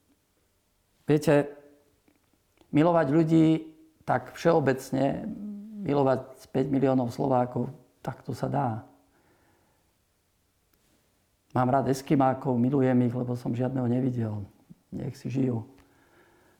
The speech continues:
Ale milovať spolubrata, ktorý je s vami dennodenne pri stole,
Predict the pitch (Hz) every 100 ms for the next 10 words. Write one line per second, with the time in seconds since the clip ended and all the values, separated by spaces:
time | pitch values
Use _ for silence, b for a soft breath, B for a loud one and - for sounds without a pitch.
0 | b 120 123 127 123 123 123 131 156 147
1 | 127 - 190 190 139 123 127 120 143 131
2 | 127 139 165 170 123 131 160 151 131 185
3 | 135 113 139 147 - 147 135 117 104